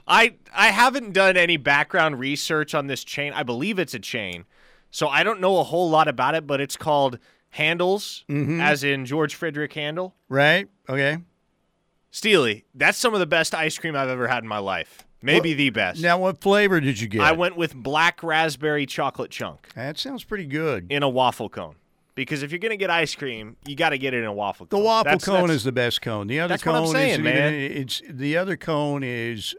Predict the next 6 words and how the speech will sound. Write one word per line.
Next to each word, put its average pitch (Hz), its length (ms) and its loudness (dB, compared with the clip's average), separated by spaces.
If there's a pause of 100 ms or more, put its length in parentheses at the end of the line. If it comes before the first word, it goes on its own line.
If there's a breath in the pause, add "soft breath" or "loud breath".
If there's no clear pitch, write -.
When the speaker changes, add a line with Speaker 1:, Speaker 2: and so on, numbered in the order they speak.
Speaker 2:
uh, 101 580 -4
you 120 200 -8
know, 85 340 -12 (380)
a 117 60 -8
one 127 300 -4
star. 82 420 -8